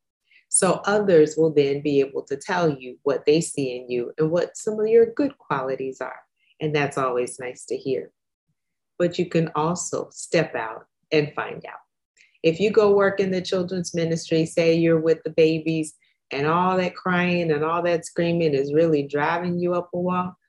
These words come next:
you might find out that that is not your gift nor your talent, and you don't have the patience for it. But God says that he can easily hit more of a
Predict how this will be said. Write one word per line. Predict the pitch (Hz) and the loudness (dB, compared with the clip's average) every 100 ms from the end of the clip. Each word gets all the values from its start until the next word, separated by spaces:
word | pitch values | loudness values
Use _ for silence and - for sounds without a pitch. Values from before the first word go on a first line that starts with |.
| _ - | _ -4
you | 165 | -2
might | 156 143 143 | 0 -2 -4
find | 147 147 147 | -2 0 0
out | 147 | -2
that | 143 139 | -2 -2
that | 151 143 | -2 -2
is | 135 135 | -2 -4
not | 139 139 - | -8 -8 -4
your | 139 | -2
gift | 143 151 160 - _ _ _ _ | 2 2 2 -6 _ _ _ _
nor | 175 233 | 0 2
your | 196 202 | 4 2
talent, | 208 151 131 135 135 - _ _ _ _ _ | 2 -2 -4 -4 -8 -12 _ _ _ _ _
and | 135 135 | -6 -2
you | |
don't | 143 139 | 0 0
have | 139 131 | -2 -4
the | 123 | 0
patience | 170 147 143 131 - | 2 2 0 -12 -8
for | - 139 135 | -2 -2 -2
it. | 131 - _ _ _ _ _ _ _ _ | -8 -12 _ _ _ _ _ _ _ _
But | 151 151 | -2 -2
God | - 147 151 - | -2 0 -2 0
says | 143 135 | 0 2
that | 143 139 | 0 -2
he | 147 | -2
can | - 139 - | -2 -4 -2
easily | 160 160 151 143 135 139 | -2 -2 0 -2 -2 0
hit | 147 147 143 | 0 0 -2
more | 143 139 | -2 -2
of | 131 | -4
a | 123 | -10